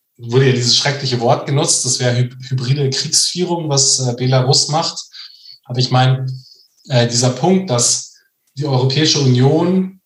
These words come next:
will, dass Staaten außerhalb der Union sich daran beteiligen, die Migration nach Europa zu kontrollieren und zu unterbinden,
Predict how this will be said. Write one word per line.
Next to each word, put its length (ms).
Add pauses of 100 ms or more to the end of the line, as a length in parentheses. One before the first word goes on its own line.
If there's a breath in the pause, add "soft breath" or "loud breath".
(320)
will, 440
dass 560
Staaten 640
außerhalb 640
der 160
Union 440
sich 440 (120)
daran 300
beteiligen, 600
die 100
Migration 600
nach 240
Europa 640 (220 loud breath)
zu 120
kontrollieren 580
und 100
zu 200
unterbinden, 680